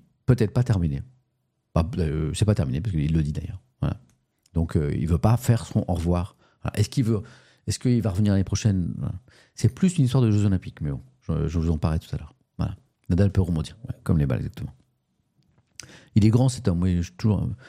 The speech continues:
c'est, bon, moi, c'est mon joueur, hein. Je sais que certains aiment l'élégance, euh, de, de Federer, que euh, pour parler de l'ancienne génération, de,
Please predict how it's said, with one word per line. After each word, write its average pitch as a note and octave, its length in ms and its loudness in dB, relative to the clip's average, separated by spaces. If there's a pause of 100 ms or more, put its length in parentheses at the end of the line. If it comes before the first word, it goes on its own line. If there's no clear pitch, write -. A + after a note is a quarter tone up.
(100)
c'est, - 160 0
bon, A#2+ 260 2
moi, B2 140 4
c'est B2+ 120 2
mon G#2+ 140 2
joueur, F#2 280 -2
hein. F#2+ 80 -6 (240)
Je - 100 -8
sais B2 160 -2
que B2 60 -4
certains A2+ 340 -2
aiment A#2 280 2
l'élégance, G2+ 680 -2 (400)
euh, F2+ 260 0
de, F2+ 240 -4
de F2+ 140 -2
Federer, G2+ 800 0
que F#2 220 -4 (320)
euh, F2+ 300 -2
pour - 200 -14
parler F2 180 0
de E2+ 60 0
l'ancienne E2+ 280 -2
génération, G2+ 680 0
de, F2+ 240 0